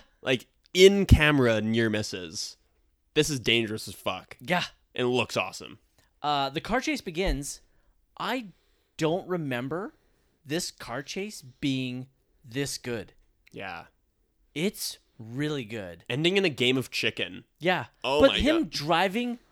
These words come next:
Speaker 2: upstairs.
Speaker 1: Mm-hmm.
Speaker 2: You always see cars drive downstairs.
Speaker 1: Mm-hmm.
Speaker 2: He's driving up them.
Speaker 1: Mm-hmm.
Speaker 2: And I was like, "That's fucking crazy."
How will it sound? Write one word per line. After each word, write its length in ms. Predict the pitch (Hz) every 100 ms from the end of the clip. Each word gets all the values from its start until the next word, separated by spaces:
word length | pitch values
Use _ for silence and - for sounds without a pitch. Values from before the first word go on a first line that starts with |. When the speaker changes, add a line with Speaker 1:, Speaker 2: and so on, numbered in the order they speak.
| _ _
Speaker 2:
upstairs. 1120 | 151 180 - - _ - 151 135 208 359 - -
Speaker 1:
Mm-hmm. 300 | 113 110 98 -
Speaker 2:
You 140 | 202
always 220 | 202 277
see 120 | - 254
cars 360 | - 220 185
drive 560 | 135 139 127 156 196 143
downstairs. 720 | 127 107 - 101 - - - -
Speaker 1:
Mm-hmm. 220 | 113 104 - _ _
Speaker 2:
He's 260 | 247 294
driving 440 | 285 240 214 202 - _ _ _
up 260 | 160 - 123
them. 240 | 110 80 - _ _ -
Speaker 1:
Mm-hmm. 160 | 107
Speaker 2:
And 140 | 107 95
I 60 | 156
was 100 | 151
like, 140 | 127 - _ _ _ _ _ _ _ _
"That's 260 | 254 370 -
fucking 640 | - - 381 - 277 190 _ _ _ _ _ _ _ _ _ _
crazy." 760 | - - 208 339 339 190 104 -